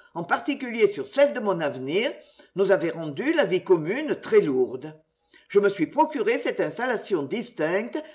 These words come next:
pour éviter de trop fréquents froissements. Voilà la vérité, toute la vérité, fit simplement Angèle en souriant. Au revoir, répéta Henri, et à bientôt.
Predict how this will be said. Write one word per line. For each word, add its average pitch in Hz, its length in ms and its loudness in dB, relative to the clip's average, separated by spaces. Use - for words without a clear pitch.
pour 190 180 6
éviter 233 480 0
de 233 100 0
trop 226 220 -2
fréquents 247 460 -2
froissements. 135 760 -6
Voilà 262 260 4
la 190 120 6
vérité, 175 880 2
toute 320 220 2
la 285 160 4
vérité, 170 840 2
fit 196 140 -4
simplement 254 480 -4
Angèle 175 500 -2
en 294 100 -8
souriant. 139 760 -4
Au 302 100 6
revoir, 156 500 2
répéta 165 420 -2
Henri, 143 500 -2
et 185 220 8
à 277 100 6
bientôt. 165 720 0